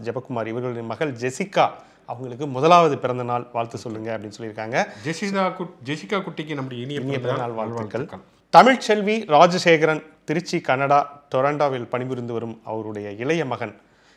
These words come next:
Speaker 1: ரிஷி ரேவேந்திரன், அவருக்கு வந்து இருபத்தெட்டாவது பிறந்த நாள். So, வான்குரோவில் இருக்கக்கூடிய, அதாவது கனடாவில் இருக்கக்கூடிய அண்ணன் ஆர் தீபக், சித்தி, சித்தப்பா, மீனா, கருணாநிதி, இவங்களோட எல்லாருடைய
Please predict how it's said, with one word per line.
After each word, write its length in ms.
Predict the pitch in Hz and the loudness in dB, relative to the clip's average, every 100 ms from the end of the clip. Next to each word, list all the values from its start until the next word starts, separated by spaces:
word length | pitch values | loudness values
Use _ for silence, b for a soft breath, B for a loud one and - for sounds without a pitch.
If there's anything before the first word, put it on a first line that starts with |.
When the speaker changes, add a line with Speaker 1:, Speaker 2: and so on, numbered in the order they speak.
| b | b
Speaker 1:
ரிஷி 280 | 139 135 202 | -4 2 6
ரேவேந்திரன், 640 | 165 156 160 151 135 - - - | 6 6 6 4 0 -4 -12 -10
அவருக்கு 320 | 117 120 123 | -8 -8 -8
வந்து 160 | 139 | -4
இருபத்தெட்டாவது 720 | 135 151 139 120 123 113 117 107 | -2 -2 -2 0 0 0 -2 -2
பிறந்த 300 | - 120 123 | -2 -2 -2
நாள். 240 | 120 151 B B B B B | -2 -2 B B B B B
So, 560 | _ - 131 120 113 95 - _ _ _ 120 | _ 0 2 2 0 -6 -12 _ _ _ 2
வான்குரோவில் 600 | 131 170 160 156 147 131 | 6 6 6 6 6 4
இருக்கக்கூடிய, 360 | 131 113 123 120 | 0 -4 -4 0
அதாவது 240 | 120 135 | 0 2
கனடாவில் 440 | 135 131 156 151 123 | 2 4 4 2 0
இருக்கக்கூடிய 320 | 127 120 117 | -4 -2 -2
அண்ணன் 320 | 117 131 127 | 0 -2 2
ஆர் 200 | 131 135 | 2 2
தீபக், 280 | 139 147 151 | 0 0 -2
சித்தி, 260 | 147 - | -4 -6
சித்தப்பா, 440 | 160 131 139 151 143 | -6 -2 0 4 4
மீனா, 460 | 127 139 143 143 | 2 -2 -2 -2
கருணாநிதி, 680 | 135 131 143 143 135 131 139 | -2 -2 -2 -2 -4 -6 -8
இவங்களோட 400 | 139 123 123 123 | -8 -6 -2 -2
எல்லாருடைய 480 | 117 123 139 135 123 | 0 0 0 0 -4